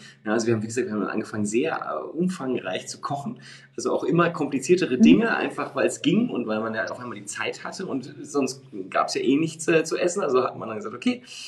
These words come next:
Speaker 1: dann lass uns das auch mal ausprobieren.“ Und, äh, das, das war sozusagen die Ablenkung. Das ist ja auch, das ist ja auch hilfreich und, äh, äh, lehrreich. Und man lernt neue <laughs> Dinge, die man auch weiter benutzen kann. Aber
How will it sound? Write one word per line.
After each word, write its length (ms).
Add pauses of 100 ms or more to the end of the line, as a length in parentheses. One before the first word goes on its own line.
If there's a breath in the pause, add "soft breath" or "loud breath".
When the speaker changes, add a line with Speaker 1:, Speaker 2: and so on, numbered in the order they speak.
(420 loud breath)
Speaker 1:
dann 80
lass 160
uns 100
das 160
auch 180
mal 120
ausprobieren.“ 560 (340 loud breath)
Und, 260
äh, 160
das, 220
das 200
war 120
sozusagen 360
die 160
Ablenkung. 540
Das 100
ist 40
ja 80
auch, 220
das 180
ist 80
ja 100
auch 140
hilfreich 600
und, 200
äh, 360
äh, 340
lehrreich. 580
Und 80
man 100
lernt 300
neue 280
<laughs> 40
Dinge, 180 (200)
die 160
man 160
auch 160
weiter 180
benutzen 380
kann. 180
Aber 260